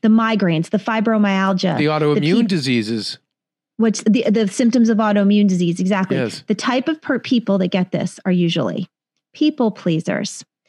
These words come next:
Speaker 1: do, uh, good, good doers, meaning, like, everybody needs to be taken care of before I'm taken care of. Codependent, "I'm not okay unless you're okay.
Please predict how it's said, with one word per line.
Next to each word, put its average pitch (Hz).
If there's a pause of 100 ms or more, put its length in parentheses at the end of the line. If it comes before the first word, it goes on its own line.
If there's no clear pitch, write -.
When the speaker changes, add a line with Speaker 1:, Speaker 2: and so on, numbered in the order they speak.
(580)
Speaker 1:
do, 262
uh, -
good, 208 (240)
good 254
doers, 165
meaning, 208
like, 190
everybody 226
needs 214
to 220
be 208
taken 196
care 196
of 196
before 196
I'm 190
taken 185
care 147
of. - (560)
Codependent, 233 (100)
"I'm 208
not 240
okay 240
unless 202
you're 185
okay. -